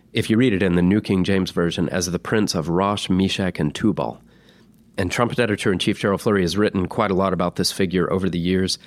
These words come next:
and he says Rosh should be viewed as a variation for the name Russia, Meshach as a name for Moscow, and Tubal as a name for the Russian city of Tobolsk, which was once considered to be basically Russia's eastern capital.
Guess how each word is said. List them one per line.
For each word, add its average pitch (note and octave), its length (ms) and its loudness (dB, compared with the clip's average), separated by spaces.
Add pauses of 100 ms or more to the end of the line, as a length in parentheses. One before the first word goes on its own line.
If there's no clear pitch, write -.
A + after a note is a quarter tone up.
(260)
and G2 100 0
he F#2+ 60 0
says F2+ 260 -2
Rosh F#2+ 580 -2 (360)
should G#2 200 -2
be G#2 80 0
viewed G2 240 2
as F2 120 0
a F2 40 -2
variation F#2+ 560 0
for F2+ 120 -4
the E2+ 100 -4
name E2 240 -2
Russia, G2 420 -2 (320)
Meshach A2+ 720 0 (340)
as G2+ 120 0
a G2 60 2
name F#2 180 2
for F2 120 -4
Moscow, F#2 640 0 (320)
and - 140 -6
Tubal F#2 600 0 (140)
as G2 160 -2
a G2 60 2
name F#2 180 2
for G#2 100 -2
the F2 100 -2
Russian F2+ 300 0
city F2 240 0
of D#2+ 120 -4
Tobolsk, - 640 -4 (280)
which F#2+ 240 -2
was F#2+ 200 0
once G2+ 240 0
considered F#2 420 0
to E2 60 -4
be F2 180 0
basically F2 500 -2
Russia's D#2+ 520 -2 (280)
eastern F#2 380 0
capital. G2 500 -4